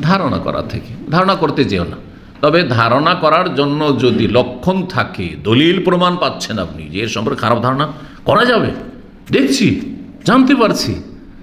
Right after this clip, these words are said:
এর রেকর্ড খারাপ, অবশ্যই ধারণা করেন, কোনো অসুবিধা নেই। এই জন্য আল্লাহ, "ইজতানিবু কাসীরা মিনাজ জান", বেশি ধারণা থেকে বেঁচে থাকো। বেশিরভাগ জায়গায় ধারণা করতে গিয়ে মানুষ ভুল করে, ও ধারণা করে বসে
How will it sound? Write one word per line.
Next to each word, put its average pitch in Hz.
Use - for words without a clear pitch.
এর 143
রেকর্ড 233
খারাপ, 156
অবশ্যই 349
ধারণা 185
করেন, 170
কোনো 440
অসুবিধা 117
নেই। 113
এই 104
জন্য 113
আল্লাহ, 110
"ইজতানিবু 127
কাসীরা 151
মিনাজ 127
জান", 76
বেশি 202
ধারণা 160
থেকে 160
বেঁচে 120
থাকো। 92
বেশিরভাগ 233
জায়গায় 233
ধারণা 175
করতে 170
গিয়ে 160
মানুষ 135
ভুল 113
করে, -
ও 165
ধারণা 139
করে 127
বসে 160